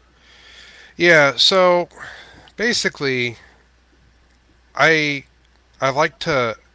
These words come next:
help make things better and build communities. I've always had that mindset. Um,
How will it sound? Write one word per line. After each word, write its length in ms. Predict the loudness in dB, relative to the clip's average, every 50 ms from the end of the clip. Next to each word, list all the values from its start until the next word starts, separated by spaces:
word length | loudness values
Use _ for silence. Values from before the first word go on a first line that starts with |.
| _ -10
help 220 | -4 -4 -4 -4 -4
make 200 | -8 -8 -8 -8
things 300 | -8 -8 -8 -8 -8 -8
better 340 | -8 -6 -6 -6 -8 -8 -10 _ -8
and 340 | -8 -8 -8 -10 -14 -12 -10
build 260 | -10 -8 -10 -10 -14
communities. 720 | -16 -14 -10 -10 -8 -8 -10 -10 -10 -12 -10 -12 -12 -12 -12 -12
I've 160 | -10 -8 -8
always 440 | -8 -8 -8 -8 -8 -8 -8 -10 -10 _ -20
had 300 | -14 -8 -6 -4 -4 -4
that 160 | -4 -6 -6 -6
mindset. 640 | -8 -10 -10 -10 -8 -8 -8 -6 -4 -4 -4 -6 _ _ -20 -20 -20 -20 -20 -20 -20 -20 -20 _ -10
Um, 520 | -6 -4 -4 -4 -4 -6 -6 -10 -16 -20